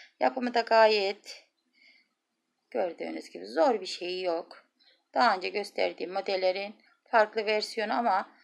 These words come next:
ara suyuyla uyumu olsun arkadaşlar. Şu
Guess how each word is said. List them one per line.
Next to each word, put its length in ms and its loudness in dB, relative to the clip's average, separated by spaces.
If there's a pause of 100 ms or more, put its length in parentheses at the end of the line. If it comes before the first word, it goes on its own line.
(200)
ara 220 4
suyuyla 580 -2
uyumu 380 -6
olsun 420 -4
arkadaşlar. 680 -6
Şu 420 -4